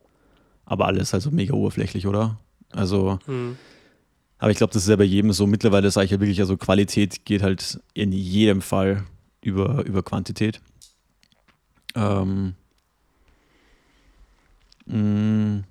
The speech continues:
Speaker 1: Treue ist da, glaub ich, eh ein sehr krasses Thema. Es gibt ja auch noch in Sprüche, ich hab das gerade on air gegoogelt, weil ich die Stelle nicht kannte, Sprüche siebenundzwanzig siebzehn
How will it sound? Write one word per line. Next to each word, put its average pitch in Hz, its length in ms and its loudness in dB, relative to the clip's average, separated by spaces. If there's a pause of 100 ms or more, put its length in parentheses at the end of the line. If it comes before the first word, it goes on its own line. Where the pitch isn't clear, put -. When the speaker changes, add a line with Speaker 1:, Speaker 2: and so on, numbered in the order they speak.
(1160)
Speaker 1:
Treue 110 400 4
ist 107 160 0
da, 110 60 -2
glaub 101 160 0
ich, - 160 -8
eh 110 500 0 (300)
ein 110 80 -2
sehr 107 280 -2
krasses - 400 -8
Thema. 107 400 -2
Es 104 140 -4
gibt - 180 -12
ja 104 80 -2
auch 98 100 -4
noch 98 140 -4
in 101 80 -6
Sprüche, 120 960 -6
ich 110 80 -10
hab - 80 -14
das 90 120 -12
gerade 98 280 -6
on 101 100 -6
air 107 140 -4
gegoogelt, 107 420 -4
weil 98 120 -2
ich 98 60 -8
die - 100 -14
Stelle - 360 -4
nicht 104 140 -4
kannte, 98 280 -6
Sprüche 107 540 -2
siebenundzwanzig 104 680 -2
siebzehn 107 640 -2